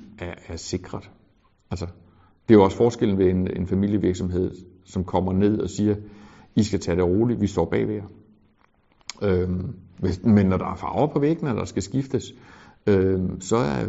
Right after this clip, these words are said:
så er familien indover. Øhm, deltager meget aktivt i, øh, bestyrelsesmøderne og følger,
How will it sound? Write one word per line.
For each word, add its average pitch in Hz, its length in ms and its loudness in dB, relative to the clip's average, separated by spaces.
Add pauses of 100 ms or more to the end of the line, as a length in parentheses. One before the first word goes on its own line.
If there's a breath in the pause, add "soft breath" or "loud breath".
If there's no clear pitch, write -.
(120)
så 117 120 -8
er 139 60 -6
familien 143 440 -2
indover. 151 280 -6 (1000)
Øhm, 98 560 -8 (260)
deltager 104 340 0
meget 101 380 -2
aktivt 104 580 -4
i, 92 220 -2
øh, - 180 -4
bestyrelsesmøderne 104 960 -4
og 95 100 -10
følger, 117 380 4